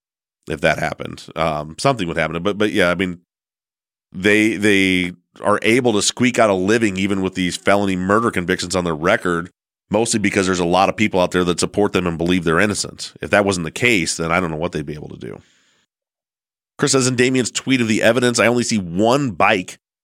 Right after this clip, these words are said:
How many are in evidence?" Um, I believe, I believe they're both in evidence. There might have just only been one in that picture, but I believe they have both bikes. Joshua says, "Please tell Mike, quote, 'How dare you leave? Expletive, expletive, expletive.'"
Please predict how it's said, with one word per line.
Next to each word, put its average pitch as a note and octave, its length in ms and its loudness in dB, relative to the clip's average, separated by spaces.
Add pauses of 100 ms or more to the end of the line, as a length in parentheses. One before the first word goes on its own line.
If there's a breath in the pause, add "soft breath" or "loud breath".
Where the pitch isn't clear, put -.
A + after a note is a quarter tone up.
(120)
How B2 260 -2
many A#2 340 2
are F#2 200 2
in E2 220 -2
evidence?" G#2 760 0
Um, D#2 540 -2 (440)
I G#2+ 100 0
believe, G#3 340 2
I G#2 100 2
believe G3 200 2
they're A#3 80 2
both C#3 220 0
in F2+ 80 -2
evidence. D2 640 -6
There F#2+ 120 -2
might G#2 200 2
have - 0 -
just G2+ 200 -2
only G2 180 2
been F2 160 0
one E2+ 100 0
in E2 60 -2
that D#2+ 160 -6
picture, E2+ 280 -4
but E2 120 2
I F2+ 40 4
believe A#2+ 200 0
they F#2+ 100 2
have D#2 180 -2
both D2 180 -14
bikes. - 440 -12 (1040)
Joshua G2 380 2
says, G2+ 300 2
"Please A2 220 0
tell G#2+ 200 2
Mike, C3+ 500 2
quote, C3+ 320 0
'How G#2+ 160 0
dare A2 200 2
you G#2 140 2
leave? D3+ 540 0
Expletive, B2+ 720 0
expletive, G#2 720 2
expletive.'" E2+ 720 0